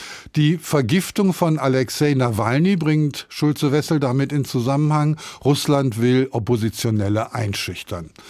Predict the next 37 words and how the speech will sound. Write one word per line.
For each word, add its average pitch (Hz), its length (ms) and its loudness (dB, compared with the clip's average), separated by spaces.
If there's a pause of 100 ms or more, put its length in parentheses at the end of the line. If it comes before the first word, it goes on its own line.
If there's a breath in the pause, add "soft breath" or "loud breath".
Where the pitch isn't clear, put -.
(220 loud breath)
Aber 131 300 0
ein 127 220 0
Einmarschieren 160 840 2
in 135 200 2
Belarus 127 540 2 (380 loud breath)
hält 131 300 2
er 123 320 2
für 117 340 -2
eher 107 380 -2
unwahrscheinlich. 82 1000 -4 (400 loud breath)
Eine 139 220 2
gute 175 260 2
Lösung, 185 360 4
das 143 100 2
sagt 147 180 0
er 143 80 2
ganz 127 240 0
klar, 143 260 2
kann 139 220 0
es - 180 -2
nur 131 300 2
ohne 156 260 4
Lukaschenko 170 680 0
geben. 170 400 2 (380 loud breath)
Und 143 180 0
der 135 180 2
Einzige, 156 520 2
der 120 180 0
einen 120 260 2
gewaltlosen 131 840 2
Übergang 139 500 2
erzwingen 127 600 2
könne, 117 420 0
das 110 260 -4
sei 107 200 -2
eben 110 340 -4
Putin. 98 500 -4